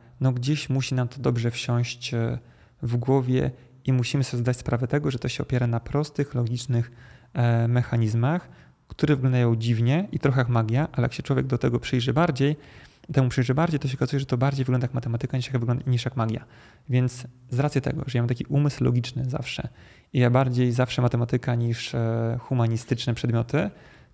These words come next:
to rzeczywiście ta kinezjologia energetyczna mi naprawdę siadła bardzo, e, dobrze. To w ogóle też, ja chciałem wam przedstawić, e, że jak sobie mówiłem o tych różnych szkoleniach, to ja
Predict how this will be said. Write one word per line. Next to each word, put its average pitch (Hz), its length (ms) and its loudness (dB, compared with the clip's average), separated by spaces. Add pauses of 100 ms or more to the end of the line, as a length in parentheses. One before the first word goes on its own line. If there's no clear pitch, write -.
to 127 140 4
rzeczywiście 120 480 0
ta 131 100 -2
kinezjologia 123 300 2
energetyczna 120 640 0 (140)
mi 147 300 2
naprawdę 127 440 2
siadła 117 420 2
bardzo, 113 520 2 (800)
e, 120 240 6
dobrze. 120 480 4 (1500)
To 208 160 6
w 233 80 2
ogóle 190 180 4
też, - 300 0 (100)
ja - 120 -2
chciałem 160 220 2
wam 156 80 4
przedstawić, 127 640 -2 (180)
e, 117 420 4
że 117 500 2 (500)
jak 131 120 0
sobie 139 320 4
mówiłem 139 260 0
o - 80 -6
tych 131 200 -4
różnych 135 280 0
szkoleniach, - 460 -4 (420)
to 127 100 0
ja 147 200 0